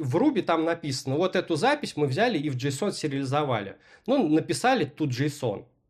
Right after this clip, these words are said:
Вот. В Django там же сделано,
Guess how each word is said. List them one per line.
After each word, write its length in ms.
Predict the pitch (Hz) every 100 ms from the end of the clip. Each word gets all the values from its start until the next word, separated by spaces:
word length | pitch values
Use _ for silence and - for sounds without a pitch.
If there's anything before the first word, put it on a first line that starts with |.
| _ _ _ _ _
Вот. 360 | 131 127 117 -
В 880 | 147 123 147 214 214 202 185 147 - _ _
Django 720 | 151 120 185 277 294 147 123 123
там 200 | 165 202
же 120 | 170
сделано, 840 | 156 123 190 208 190 180 165 135